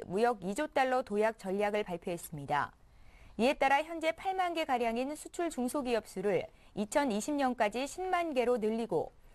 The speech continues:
무역보험의 중소기업 지원 규모도 십구 조 원에서 오십 조 원으로 중대형 프로젝트 지원도 십사 조 원에서 오십 조 원으로 대폭 확대하기로 했습니다.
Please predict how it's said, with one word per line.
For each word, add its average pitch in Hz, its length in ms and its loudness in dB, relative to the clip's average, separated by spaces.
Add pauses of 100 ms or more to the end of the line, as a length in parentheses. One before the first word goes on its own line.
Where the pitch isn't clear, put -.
(140)
무역보험의 247 840 4
중소기업 247 580 0
지원 214 380 -2
규모도 180 540 2 (180)
십구 - 320 0
조 320 120 2
원에서 254 400 2
오십 208 340 0
조 254 100 0
원으로 185 460 0 (340)
중대형 277 520 4
프로젝트 330 460 -4
지원도 196 540 0 (180)
십사 - 360 2
조 311 100 -2
원에서 254 380 0
오십 180 340 -2
조 240 120 0
원으로 190 400 0
대폭 196 480 -4
확대하기로 269 500 0
했습니다. 143 600 -4